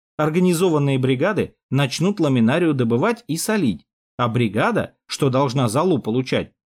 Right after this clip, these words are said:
уже в этом году будет собирать водоросли до самого ледостава. Будет чем зимою заниматься. Наладится потихоньку производство.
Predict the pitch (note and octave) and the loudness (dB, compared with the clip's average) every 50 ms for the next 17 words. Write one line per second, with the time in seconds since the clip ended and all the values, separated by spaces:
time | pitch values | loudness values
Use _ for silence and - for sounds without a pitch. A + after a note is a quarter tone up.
0 | _ _ - G#3+ G3 F#3+ G3+ F3 F3 D#3+ - D3 C#3 C3 C#3 C#3 D3 F3+ E3+ B2+ | _ _ -2 0 2 2 2 2 0 0 0 -2 0 0 0 2 4 2 2 2
1 | - _ _ _ _ C#3+ F3+ G#3+ F3 D3+ C3 - - A#2+ G#2+ A#2 C#3 D3+ C#3+ - | -2 _ _ _ _ 0 0 2 2 2 0 0 0 0 2 2 0 0 -2 -2
2 | A2+ B2+ D#3 D3+ C#3+ C3+ B2 - - B2+ A#2 A2 A2 G#2 - - B2+ B2+ B2+ B2+ | 0 0 0 2 2 0 0 -2 -2 -2 -2 0 -2 0 0 -2 0 0 0 2
3 | B2 A#2+ A#2 A#2+ A2 A#2 A2+ A2 - - - C3 C#3 D3 A2 D#2+ - - _ _ | 2 2 2 2 0 0 -2 -2 -4 -4 -2 0 0 0 0 -2 -6 -10 _ _
4 | _ _ _ _ _ _ _ _ _ - E3+ B3+ D#4 A#3+ F#3 C#3 - - C#3+ B2 | _ _ _ _ _ _ _ _ _ -2 0 2 2 2 0 -2 -2 -2 0 0
5 | A2+ A2+ E3+ G#3+ G#3 D#3 A2+ G2+ F#2 B2 D#3 F#3+ G#3 F3 G#2+ F2 - - - - | 0 2 2 2 2 2 0 0 0 0 0 0 0 0 -2 -4 -6 -12 -16 -18
6 | _ _ _ _ _ _ _ _ _ _ _ _ _ _ - G#3+ C4+ C#4+ D4+ D#4 | _ _ _ _ _ _ _ _ _ _ _ _ _ _ 0 0 0 2 2 2
7 | C#4+ F3+ C3+ B2 - D3+ A#2+ A2+ E3 - F#3 F3+ - G3 E3 B2 - - - C3 | 2 0 0 0 -2 -2 -2 -2 -4 -4 -4 -4 -2 -2 -2 -2 -2 -4 -4 -2
8 | C3 C#3+ D3+ D3 D#3 D3+ A#2+ G2+ - - - E2+ - | 0 0 0 0 0 0 0 -2 -4 -8 -12 -14 -14